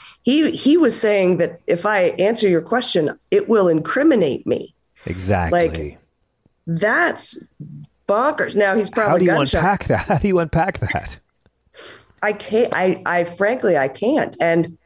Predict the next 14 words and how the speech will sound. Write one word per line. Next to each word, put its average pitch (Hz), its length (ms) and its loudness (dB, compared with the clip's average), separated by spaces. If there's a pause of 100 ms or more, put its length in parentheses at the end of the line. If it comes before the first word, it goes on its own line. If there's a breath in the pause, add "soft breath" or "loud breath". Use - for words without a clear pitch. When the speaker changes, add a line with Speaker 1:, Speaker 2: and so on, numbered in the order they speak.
(920 soft breath)
Speaker 1:
I 190 140 0
don't 208 180 4
understand 175 480 2
why 165 100 2
he's 170 220 -2
not 143 200 0
being 160 200 2
recalled 147 640 0 (640)
by 156 420 -2
the 147 100 0
military, 156 760 0 (540)
uh, 143 240 -2
to 180 180 -2
be 165 600 2